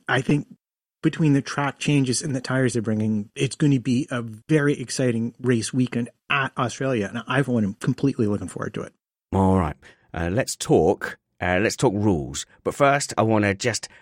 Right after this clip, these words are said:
Speaker 2: preview what's coming up a little bit. I, I have to, I have some good news, bad news for our patrons. Our patron show on Tuesday that we are gonna do is cancelled, uh, but it is for a good reason, because we had an opportunity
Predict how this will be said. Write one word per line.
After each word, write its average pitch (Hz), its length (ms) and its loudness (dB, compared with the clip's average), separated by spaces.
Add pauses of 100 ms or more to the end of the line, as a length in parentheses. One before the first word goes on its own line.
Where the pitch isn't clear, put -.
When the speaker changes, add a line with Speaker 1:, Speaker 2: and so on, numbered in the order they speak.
(120)
Speaker 2:
preview 156 380 0
what's 143 280 2
coming 151 260 4
up 156 200 0
a 135 80 2
little 139 260 2
bit. 175 240 4
I, 117 260 4
I 107 140 2
have 156 320 0
to, 156 200 2
I 123 60 0
have 139 100 -2
some 147 140 0
good 165 160 0
news, 156 160 0
bad 143 240 4
news 117 300 0 (240)
for 120 160 2
our 107 120 6
patrons. 104 580 0
Our 104 180 2
patron 127 360 0
show 107 240 4
on 101 220 2
Tuesday 113 460 2
that 101 120 0
we 98 120 2
are 92 120 4
gonna 92 200 0
do 87 240 0 (360)
is 135 160 4
cancelled, 110 520 0 (260)
uh, - 60 -8
but 120 320 2
it - 80 -4
is 139 280 2 (200)
for 104 340 2
a 95 60 0
good 95 240 0
reason, 87 340 0
because 87 300 -2
we 90 80 -2
had 82 160 2
an 87 100 2
opportunity 85 640 -2